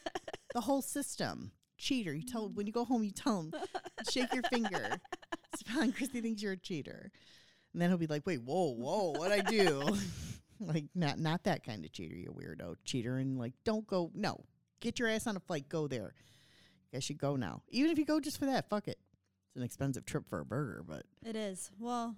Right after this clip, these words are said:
Speaker 1: Unless we fly Nine Rev on someone's benefits, but
Speaker 2: Yeah, there you go. Fuck.
Speaker 1: <laughs>
Speaker 2: He has no excuse now that you
Speaker 1: Yeah.
Speaker 2: said that. Oh, especially 'cause it's right by the airport.
Speaker 1: Yeah.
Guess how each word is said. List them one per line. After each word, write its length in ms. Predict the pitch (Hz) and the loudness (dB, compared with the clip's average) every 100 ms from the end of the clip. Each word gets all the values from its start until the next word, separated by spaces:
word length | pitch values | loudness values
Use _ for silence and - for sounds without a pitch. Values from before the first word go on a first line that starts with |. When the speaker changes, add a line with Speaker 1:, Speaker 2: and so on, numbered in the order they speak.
| - _ _ - | -14 _ _ -10
Speaker 1:
Unless 220 | 226 226 220 | -6 -6 -6
we 80 | |
fly 260 | 208 202 190 | -6 -4 -4
Nine 300 | 185 165 170 | -4 -4 -4
Rev 280 | 160 151 165 | -6 -8 -8
on 180 | 156 165 | -8 -8
someone's 320 | 165 156 160 | -8 -8 -8
benefits, 560 | 151 143 - 147 - 277 | -10 -12 -12 -20 -16 -2
but 80 | 339 | 2
Speaker 2:
Yeah, 320 | 226 123 131 - - | 4 4 0 -4 -4
there 180 | 180 202 | 0 0
you 80 | |
go. 320 | 127 110 139 - _ - | 0 0 -2 -4 _ 0
Fuck. 260 | 175 160 269 | 2 2 0
Speaker 1:
<laughs> 640 | 320 - - - - 302 | -8 -2 2 2 4 6
Speaker 2:
He 140 | 320 320 | 8 8
has 180 | 208 196 | 8 8
no 340 | 220 240 214 | 8 10 8
excuse 460 | 190 - - 170 190 | 6 0 0 2 4
now 100 | 185 | 6
that 80 | 180 | 6
you 40 | |
Speaker 1:
Yeah. 60 | - | 4
Speaker 2:
said 280 | - 165 143 | 4 2 4
that. 360 | 165 151 113 - - | 4 4 2 -2 -10
Oh, 580 | 131 127 117 110 - 87 - - _ - | -6 -4 -4 -8 -8 -10 -12 -18 _ 4
especially 340 | 381 349 339 330 | 4 6 4 4
'cause 140 | 285 | 4
it's 140 | 269 233 | 2 4
right 220 | 262 269 | 2 2
by 120 | 240 | -2
the 160 | 233 233 | -2 0
airport. 540 | 269 - 196 113 - _ _ _ | -2 -2 -2 -2 -2 _ _ _
Speaker 1:
Yeah. 320 | 226 208 175 | -4 -2 -2